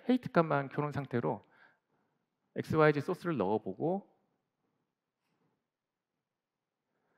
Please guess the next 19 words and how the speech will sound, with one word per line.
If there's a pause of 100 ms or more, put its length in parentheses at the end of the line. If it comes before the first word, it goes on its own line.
(800)
헤이트
모드에서
헤이트
레이어의
수치를
줄이면 (1120)
저렇게
재질을
수정할
수
있어요. (520)
이
과정은
지브러시에서
넣어도
동일한
과정으로
진행이
돼요.